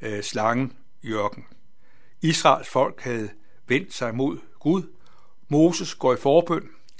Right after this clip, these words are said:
for folket, og Gud siger til Moses, at nu skal du lave en slange, og denne slange skal du lave af kår. Og det skal være sådan, at den, der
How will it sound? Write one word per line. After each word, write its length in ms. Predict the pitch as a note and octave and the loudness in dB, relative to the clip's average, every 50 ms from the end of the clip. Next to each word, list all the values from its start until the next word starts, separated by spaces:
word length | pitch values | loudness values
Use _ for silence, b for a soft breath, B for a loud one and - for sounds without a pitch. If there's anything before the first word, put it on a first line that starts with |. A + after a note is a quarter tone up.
| - - | -14 -4
for 160 | - - F#3 | 2 2 4
folket, 460 | - D#3 C#3+ E3 - - - - - - - b b b b b b b b b b b b b b b - | 6 6 4 4 2 -2 -8 -10 -12 -14 -14 b b b b b b b b b b b b b b b 2
og 380 | - D3 D3+ D#3 - - - - - - - - - - - - - - | 6 6 6 6 4 -2 -12 -14 -14 -14 -14 -14 -14 -14 -14 -14 -14 -12
Gud 300 | - - D3+ D#3+ E3+ E3 | -4 0 2 4 4 4
siger 440 | D#3+ - - C#3+ C#3 D3+ D#3+ E3 - | 2 2 2 4 6 6 6 4 2
til 180 | E3 - C3+ A#2+ | -2 -2 0 4
Moses, 540 | B2+ C3+ C#3+ D3+ - - - - - - b b b b b b b b b b - | 4 4 4 4 0 -4 -6 -6 -6 -8 b b b b b b b b b b 0
at 180 | C#3 C3+ C3 | 0 0 2
nu 260 | C#3 D#3 F3+ F#3 - - - | 2 2 2 0 -2 -6 -8
skal 220 | - - - D3+ | -8 -2 -2 -2
du 80 | C#3 B2+ | -2 0
lave 500 | A#2 A#2 A2+ A#2 A#2+ C#3 D#3 - - - | 0 2 4 6 8 6 6 6 0 -6
en 80 | B2+ A#2 | -6 -6
slange, 420 | - - G#2+ G2 G2+ G#2+ G2 G2 - - - - - - - - - - - - - - - | -2 -2 0 0 0 0 -2 -6 -10 -14 -14 -14 -14 -14 -14 -14 -14 -14 -14 -14 -14 -14 -14
og 120 | - - - | -14 -2 2
denne 240 | C#3+ D3 E3+ F#3+ | 2 2 4 2
slange 440 | - - D#3 B2+ A#2 B2+ D3 E3 D#3 | -2 0 0 2 2 2 2 -2 -4
skal 220 | D3 - - D3+ B2 | -6 -6 -6 -6 -4
du 40 | |
lave 360 | A2+ A2 A#2 A#2+ B2+ C#3+ E3+ - | -2 -2 0 2 2 2 0 -2
af 120 | - - | -6 -6
kår. 420 | - - C#3+ D3+ C2 B1+ - - - - b b b b b b b b b b b | -2 0 0 0 -2 -6 -10 -12 -14 -14 b b b b b b b b b b b
Og 80 | - C#3 | -10 -6
det 100 | D#3 D3+ | -6 -4
skal 160 | - E3+ D#3 | -2 -2 0
være 160 | E3 F#3 F#3+ | 2 2 2
sådan, 400 | - - D#3+ D3 D#3 E3 E3+ E3+ | 2 2 2 2 2 2 -2 -4
at 200 | - D3 B2+ - | -4 -6 -4 0
den, 200 | - D3 - A#2 - | 0 0 0 0 -2
der 200 | - C#3 C3+ C3+ | 0 0 0 0